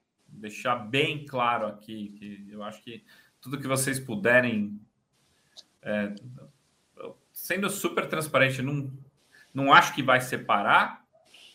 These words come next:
e não acho que tem caminho real pra isso, mas incomodar vai. E o incômodo vale a pena.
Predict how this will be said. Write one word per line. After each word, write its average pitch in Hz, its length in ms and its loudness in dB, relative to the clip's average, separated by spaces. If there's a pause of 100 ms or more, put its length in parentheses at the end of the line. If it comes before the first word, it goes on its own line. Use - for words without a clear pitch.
(240)
e 117 100 -12
não 131 200 -2
acho 131 260 4
que 135 80 -6
tem 131 300 -4
caminho 117 1200 0
real 110 360 0
pra 123 240 4
isso, 107 340 -10
mas 127 600 2 (180)
incomodar 131 800 4
vai. 95 280 -2 (540)
E 120 100 2
o 131 80 6
incômodo 131 480 0
vale 131 240 4
a 127 80 4
pena. 95 400 -8